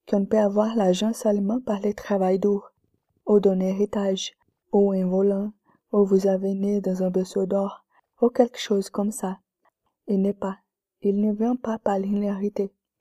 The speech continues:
Et si vous demandez le souvenir le nécessaire pour qu'il arrive,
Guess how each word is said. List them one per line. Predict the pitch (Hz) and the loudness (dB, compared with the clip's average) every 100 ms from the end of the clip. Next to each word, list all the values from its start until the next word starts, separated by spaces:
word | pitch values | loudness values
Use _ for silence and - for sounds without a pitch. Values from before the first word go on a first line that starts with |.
| _ _ _ _ _ - | _ _ _ _ _ -12
Et | |
si | 208 208 | -4 -4
vous | 220 220 | -2 0
demandez | 240 233 240 202 190 | 2 2 2 2 0
le | 190 | -2
souvenir | 190 - 220 233 214 196 | -2 -2 0 0 0 0
le | 196 | 0
nécessaire | 196 214 - 247 - 208 185 | -2 -2 0 0 0 -4 -4
pour | - 208 | -8 -4
qu'il | - 202 | 0 0
arrive, | 202 202 220 | 0 0 -2